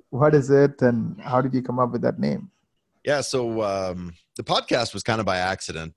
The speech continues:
Speaker 2: Um, uh, you know, there was, uh,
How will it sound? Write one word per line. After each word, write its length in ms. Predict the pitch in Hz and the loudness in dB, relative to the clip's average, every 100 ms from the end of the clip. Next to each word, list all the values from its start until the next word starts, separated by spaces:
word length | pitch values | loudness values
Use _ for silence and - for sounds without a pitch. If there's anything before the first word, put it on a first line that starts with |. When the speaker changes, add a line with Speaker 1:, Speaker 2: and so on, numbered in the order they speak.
| - | -8
Speaker 2:
Um, 600 | 82 80 78 76 87 85 _ _ _ _ _ _ _ - | -6 -6 -6 -8 -10 -18 _ _ _ _ _ _ _ -16
uh, 140 | 87 87 | -14 -10
you 120 | 90 | -8
know, 80 | 87 | -4
there 120 | 101 | -4
was, 340 | 101 85 - | -4 -6 -6
uh, 600 | 92 87 87 87 85 85 | -4 -4 -4 -4 -6 -8